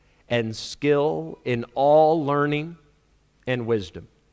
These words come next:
And Daniel had understanding in all visions and dreams." So verse seventeen speaks to education. And I want you to notice the word all.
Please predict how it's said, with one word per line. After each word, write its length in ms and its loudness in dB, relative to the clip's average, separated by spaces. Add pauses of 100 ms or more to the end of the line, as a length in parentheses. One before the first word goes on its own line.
(540)
And 280 -2
Daniel 460 0
had 200 -2
understanding 760 -2
in 240 -6
all 260 2
visions 760 -4 (460)
and 240 -4
dreams." 800 -6 (140)
So 260 -16
verse 240 -4
seventeen 640 0
speaks 460 -6
to 200 -2
education. 640 -2 (840)
And 140 2
I 40 6
want 240 2
you 80 0
to 120 4
notice 500 2
the 140 -2
word 280 0
all. 560 2